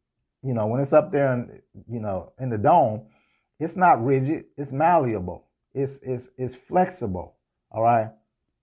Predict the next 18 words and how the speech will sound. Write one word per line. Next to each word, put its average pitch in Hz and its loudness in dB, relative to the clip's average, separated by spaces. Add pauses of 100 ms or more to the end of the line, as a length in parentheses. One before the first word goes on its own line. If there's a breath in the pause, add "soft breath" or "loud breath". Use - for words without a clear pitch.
(240)
Possibly 151 4
penetrable. 135 -6 (1700)
You 127 -6
see 160 0
what 160 4
I'm 156 2
saying? 165 0 (960)
And 120 -6
if 135 -4
they 165 4
manage 160 2
the 139 2
way, 131 2
whether 120 -2
they've 123 0
been, 90 -6
you 113 -6
know, 82 -8